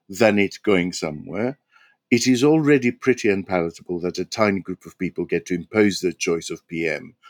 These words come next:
on the rest of the U K. Imagine if a tiny subgroup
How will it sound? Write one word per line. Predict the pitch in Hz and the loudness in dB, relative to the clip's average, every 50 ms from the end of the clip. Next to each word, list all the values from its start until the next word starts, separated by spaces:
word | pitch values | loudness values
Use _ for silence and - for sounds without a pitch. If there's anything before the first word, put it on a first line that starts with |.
| _ _ _ | _ _ _
on | - 90 | -8 -2
the | 82 98 92 | 2 4 4
rest | 92 92 87 - - - | 4 4 2 0 -6 -10
of | 80 78 | -12 -12
the | - 82 73 | -12 -14 -14
U | - - | -16 -18
K. | - - 95 92 98 104 - _ | -10 -6 -2 -2 0 -2 0 _
Imagine | 127 120 117 120 127 139 160 175 165 139 117 - - 98 101 107 110 - _ _ _ - - _ _ _ | 0 0 0 0 0 0 0 0 0 -2 -6 -8 -10 -10 -10 -12 -14 -16 _ _ _ -20 -20 _ _ _
if | - 110 - - | -2 0 2 2
a | 107 - - _ | 0 0 -2 _
tiny | - - - 175 175 170 165 147 131 127 | -10 -4 0 2 2 4 4 4 4 2
subgroup | 117 - - - 127 117 117 95 - - 85 82 85 85 | 2 0 0 0 0 0 -2 -4 -6 -6 -4 -4 -6 -8